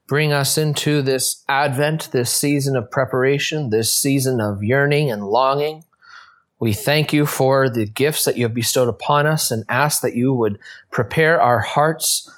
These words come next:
to receive your Son in a new and special way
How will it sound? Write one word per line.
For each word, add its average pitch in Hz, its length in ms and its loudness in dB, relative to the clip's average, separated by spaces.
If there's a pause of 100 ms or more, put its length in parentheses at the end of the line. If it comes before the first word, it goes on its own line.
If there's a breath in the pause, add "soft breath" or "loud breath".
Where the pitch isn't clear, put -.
(140 loud breath)
to 135 100 -4
receive 139 540 0
your 123 240 2
Son 151 640 0 (440 soft breath)
in 127 160 -2
a 117 120 0
new 135 340 2
and 120 140 0
special 127 400 -2
way 107 520 0